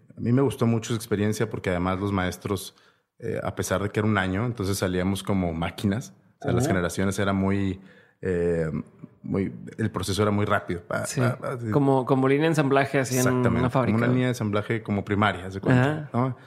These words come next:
Speaker 1: Salen los de primero a segundo y entran los de preprimaria a primero. Así,
Speaker 2: Ok.
Speaker 1: todo. Eh, pero el maestro se involucraba.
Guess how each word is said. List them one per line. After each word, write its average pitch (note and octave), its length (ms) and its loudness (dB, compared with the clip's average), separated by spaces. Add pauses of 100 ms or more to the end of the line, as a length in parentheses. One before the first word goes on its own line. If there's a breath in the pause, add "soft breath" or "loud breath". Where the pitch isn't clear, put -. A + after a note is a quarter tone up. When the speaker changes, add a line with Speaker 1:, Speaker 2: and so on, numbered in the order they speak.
Speaker 1:
Salen B2+ 300 2
los C3 100 0
de B2 60 -2
primero C3+ 520 4
a A2+ 80 0
segundo D3+ 480 0
y A#2 120 2
entran A2+ 260 0
los A2 160 -2
de A2 200 2
preprimaria G#2+ 680 0
a A2 60 -4
primero. - 280 -8 (100)
Así, - 180 -2
Speaker 2:
Ok. - 80 -6 (260)
Speaker 1:
todo. F#2 240 -6 (580 loud breath)
Eh, G2+ 120 -2
pero G#2 200 0
el G#2 60 2
maestro G#2 300 -2
se C3+ 120 -2
involucraba. - 520 -2